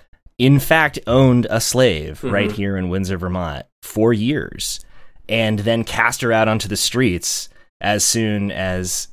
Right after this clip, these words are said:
Speaker 1: uh, he felt like she could no longer, uh, work.
Speaker 2: Yep.
Speaker 1: And,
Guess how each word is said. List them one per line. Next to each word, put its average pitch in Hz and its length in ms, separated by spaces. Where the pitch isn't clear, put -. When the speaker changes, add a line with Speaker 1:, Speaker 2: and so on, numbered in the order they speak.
Speaker 1:
uh, 90 220
he 90 180
felt 85 280
like 78 320
she - 200
could 82 160
no 85 140
longer, 82 580
uh, 76 380
work. 131 360
Speaker 2:
Yep. - 200
Speaker 1:
And, 104 500